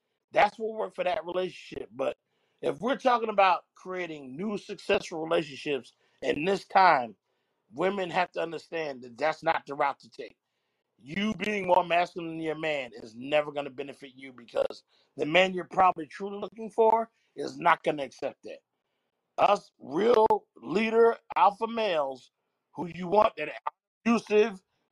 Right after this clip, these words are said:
can just lead the household, make the money, do what we gotta do, may pay for things to get done, may do it with our hands,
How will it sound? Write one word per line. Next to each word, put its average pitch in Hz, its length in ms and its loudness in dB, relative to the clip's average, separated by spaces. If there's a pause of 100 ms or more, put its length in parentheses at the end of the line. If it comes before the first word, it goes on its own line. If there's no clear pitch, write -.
(100)
can 156 180 -6
just 156 260 -10
lead 214 260 2
the 190 120 6
household, 202 680 4 (100)
make 190 260 -8
the 185 80 -8
money, 185 480 -2 (360)
do 160 160 -2
what 208 100 -6
we 214 100 -10
gotta 180 260 -2
do, 180 440 -10
may 202 420 0
pay 226 320 -2
for - 140 -16
things 233 300 -4
to 220 60 -20
get 220 180 -14
done, 214 340 -2
may 160 200 -10
do 175 220 -8
it 202 100 -8
with 185 100 -8 (100)
our 175 100 -2
hands, 190 600 -8